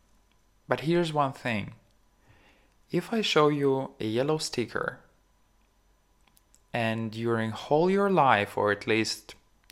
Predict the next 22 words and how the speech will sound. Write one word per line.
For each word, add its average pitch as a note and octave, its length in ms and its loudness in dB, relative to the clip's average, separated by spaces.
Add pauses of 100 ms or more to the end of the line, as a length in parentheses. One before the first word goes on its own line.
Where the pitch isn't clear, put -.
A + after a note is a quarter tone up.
few - 300 -2
decades, D#3+ 800 -2 (920)
I C3+ 100 6
will B2+ 200 2
tell B2 300 2
you A#2 160 0
that A2 200 -2
it's - 260 -6
red, A#2+ 460 0 (1040)
finally C3 640 -4
you C3+ 200 -6
will A2+ 200 -8
believe A#2 420 -8
it. - 320 -16 (400)
Here, G#3 540 0 (480)
the C#3+ 120 -4
same C#3 320 0
thing C#3 200 -4
happened C3+ 460 0
to C3+ 100 -4
these C3+ 180 -6
people. - 500 -10